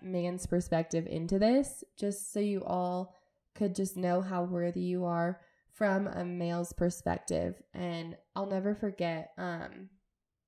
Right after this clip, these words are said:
and I have some questions that, um, you guys asked that I'll answer towards the end, but, and some of them were about this topic, so maybe I'll answer them a little bit now. But, um,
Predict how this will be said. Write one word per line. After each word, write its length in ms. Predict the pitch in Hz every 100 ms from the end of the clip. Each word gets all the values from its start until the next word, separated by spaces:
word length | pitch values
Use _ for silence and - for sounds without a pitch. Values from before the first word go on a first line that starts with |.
| _ _ - _ _ _ _
and 120 | 208
I 140 | 220
have 220 | 226 247 247
some 220 | - 226
questions 600 | - 185 185 180 175 180
that, 340 | 175 165 - - _ -
um, 320 | 185 175 170
you 120 | 185
guys 220 | 180 175 -
asked 280 | 160 170
that 140 | - -
I'll 160 | 165 165
answer 500 | 165 170 175 165 170 - _ _ _ -
towards 240 | 196 180
the 180 | - -
end, 380 | 175 165 165 - -
but, 300 | 175 165 165 - _ _ _
and 220 | 185 180
some 220 | 185 185
of 120 | 196 180
them 240 | 165 165
were 280 | 165 160 -
about 300 | 175 165 160
this 120 | 175
topic, 460 | - 180 180 - -
so 140 | -
maybe 220 | 190 175 180
I'll 120 | 175
answer 260 | - 175 180
them 240 | 175 165 180 - - _ _ _ _ _ _
a 80 | -
little 240 | 202 190
bit 160 | 180 165
now. 400 | 180 175 165 151
But, 280 | 175 170 156
um, 580 | - 190 175 165 - 202